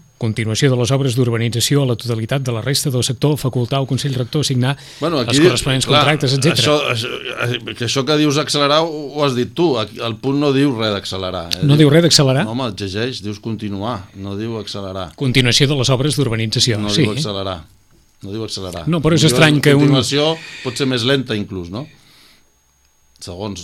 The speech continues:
Speaker 2: segons semblaria, no? El, el punt no diu ex-, tu, això d'accelerar ho has dit tu perquè, no sé, perquè tens aquesta mentalitat periodística, però, però el punt diu continuació.
Speaker 1: O sigui que no en fem cas d'aquest punt? Com si no
Speaker 2: No,
Speaker 1: passés res?
Speaker 2: sí.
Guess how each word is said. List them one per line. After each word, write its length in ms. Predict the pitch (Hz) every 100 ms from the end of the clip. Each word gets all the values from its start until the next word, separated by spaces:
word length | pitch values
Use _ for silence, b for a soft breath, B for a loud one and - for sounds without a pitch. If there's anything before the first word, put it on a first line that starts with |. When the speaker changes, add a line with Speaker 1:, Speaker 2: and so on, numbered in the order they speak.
| 87
Speaker 2:
segons 320 | 85 90 -
semblaria, 480 | 87 85 90 120 90
no? 220 | 107 170 -
El, 140 | 95 87 101
el 80 | 92
punt 220 | - 135 143
no 100 | 117
diu 140 | 127 117
ex-, 160 | -
tu, 200 | - 123
això 320 | 113 98 - 123
d'accelerar 400 | 120 127 123 135
ho 60 | 147
has 80 | 123
dit 160 | 117 -
tu 140 | 143
perquè, 380 | 135 123 95 107 98 87 b b b b 95
no 60 | 92
sé, 140 | 117
perquè 240 | 82 87 92
tens 260 | 98 98 98
aquesta 460 | 92 95 - 95 92
mentalitat 640 | 95 95 92 92 98 95
periodística, 640 | 95 95 131 135 113 107
però, 300 | 85 107 101 87 b b b _ -
però 160 | 98 98
el 60 | 95
punt 240 | 120 135
diu 220 | 131 151
continuació. 600 | 139 101 101 98 - 107 92 - -
Speaker 1:
O 40 | -
sigui 160 | 143 135
que 80 |
no 80 | 127
en 80 | 131
fem 160 | 127 120
cas 220 | 139 143
d'aquest 200 | 131 113
punt? 160 | 156 165 - -
Com 140 | 117
si 80 | 139
no 80 | 123
Speaker 2:
No, 80 |
Speaker 1:
passés 180 | 131 143
res? 160 | 147 151
Speaker 2:
sí. 300 | 147 117